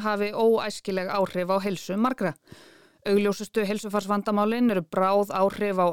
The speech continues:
öndunar-, hjarta- og æðakerfi, en sóttvarnalæknir hafði líka áhyggjur af langvarandi heilsufarsvandamálum sem eru ekki eins augljós, eins og til dæmis þroskavandamálum barna og krabbamein.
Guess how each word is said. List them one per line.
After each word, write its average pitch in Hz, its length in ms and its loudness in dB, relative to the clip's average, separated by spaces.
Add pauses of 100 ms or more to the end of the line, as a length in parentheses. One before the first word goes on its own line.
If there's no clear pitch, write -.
öndunar-, 202 500 -2
hjarta- 196 400 -2
og 156 80 0
æðakerfi, 220 640 -4
en 185 160 -4
sóttvarnalæknir 254 800 0
hafði 226 160 2
líka 240 380 -4 (100)
áhyggjur 202 380 0
af 185 100 -2
langvarandi 214 640 0
heilsufarsvandamálum 175 1040 -2
sem 175 120 -4
eru 170 120 -2
ekki 190 240 -8
eins - 160 -8
augljós, 226 500 0 (460)
eins 196 160 -8
og 196 80 -14
til 202 160 -4
dæmis 185 320 -2
þroskavandamálum 190 1120 -4
barna 220 480 -4
og 208 160 -2
krabbamein. 170 460 -4